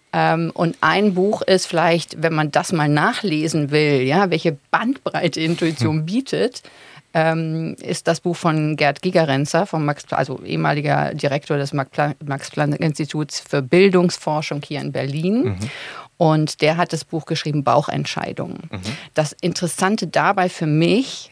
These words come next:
Speaker 1: und ich rede da jetzt subjektiv, äh, war, dass er mit Risikogruppen gearbeitet hat. Also er hat Führungskräfte in Risikosituationen gefragt
Speaker 2: Mhm.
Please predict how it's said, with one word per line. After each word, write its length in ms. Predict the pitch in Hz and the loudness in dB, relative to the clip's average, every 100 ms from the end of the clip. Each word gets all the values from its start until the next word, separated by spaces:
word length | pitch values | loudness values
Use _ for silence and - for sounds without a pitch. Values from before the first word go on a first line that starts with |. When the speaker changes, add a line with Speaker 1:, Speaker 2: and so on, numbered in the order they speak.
| _ | _
Speaker 1:
und 180 | 147 147 | -2 -2
ich 200 | - - | -4 -4
rede 180 | 151 143 | -2 2
da 60 | |
jetzt 240 | 139 139 - | 2 0 -2
subjektiv, 640 | 165 170 165 - 175 175 - - | -4 -4 -4 -4 -4 -4 -6 -6
äh, 140 | - 147 151 | 0 0 2
war, 360 | 143 156 196 262 - - - _ | 2 2 2 -2 -6 -20 -20 _
dass 300 | 160 165 - | 0 0 -4
er 360 | - 160 160 165 | -2 2 2 0
mit 300 | - 156 - | 0 -2 0
Risikogruppen 1040 | 170 190 262 180 - 147 135 - 143 139 135 | 0 2 2 0 -2 -6 -6 -8 -8 -6 -4
gearbeitet 760 | 139 - 127 - 165 175 - | -4 -4 -4 -4 -8 -12 -10
hat. 200 | - - | -10 -6
Also 180 | - 151 | -4 -2
er 100 | 147 | 0
hat 140 | 160 - | -2 -4
Führungskräfte 1000 | - - 226 285 262 - - 190 - - | -8 -2 2 4 2 2 0 0 0 -4
in 160 | - 165 | -2 0
Risikosituationen 1300 | 175 190 202 - 160 147 143 135 - - 139 135 | 2 2 0 -2 -2 -2 -2 -4 -4 -6 -4 -4
gefragt 800 | 160 - - - - 247 - 113 90 | -8 -12 -8 -4 -2 -4 -6 -10 -8
Speaker 2:
Mhm. 100 | 123 | -12